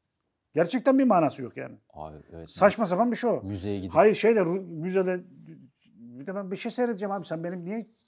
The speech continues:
Speaker 1: ne alakası var onun?
Speaker 2: Bence bir gün
Speaker 1: Benim seyrettiğim şeyle ne ilgin var senin o caz, şeyin,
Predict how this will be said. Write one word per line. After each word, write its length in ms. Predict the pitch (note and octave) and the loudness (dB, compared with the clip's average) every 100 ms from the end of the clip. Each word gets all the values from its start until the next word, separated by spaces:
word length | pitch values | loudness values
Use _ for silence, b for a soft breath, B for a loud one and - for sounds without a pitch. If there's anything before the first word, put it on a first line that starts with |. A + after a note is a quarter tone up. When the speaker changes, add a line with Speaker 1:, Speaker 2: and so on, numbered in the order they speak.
| _ _ - | _ _ 0
Speaker 1:
ne 80 | F#3+ | 4
alakası 380 | B3+ G#3+ A3 | 4 2 -2
var 80 | A3+ | -2
onun? 180 | A2 F#2 | -2 -2
Speaker 2:
Bence 300 | A2 A#2 A2+ | -2 0 -2
bir 40 | |
gün 180 | A2 A#2+ C#3 | -4 -4 2
Speaker 1:
Benim 200 | E3+ A3+ | 2 4
seyrettiğim 460 | - G#3+ G#3+ A3+ G3+ | 4 4 2 -2 -2
şeyle 280 | G#3 G#3+ | 0 0
ne 100 | F#3+ | 0
ilgin 240 | A#3+ A#3 A3+ | -2 -2 -2
var 60 | |
senin 320 | E3 E3 D#3 C#3+ | -4 -8 -8 -10
o 300 | D#3 D#3 D3 | -14 -12 -8
caz, 160 | D3 | -8
şeyin, 440 | - - D3+ B2+ | -8 -8 -6 -6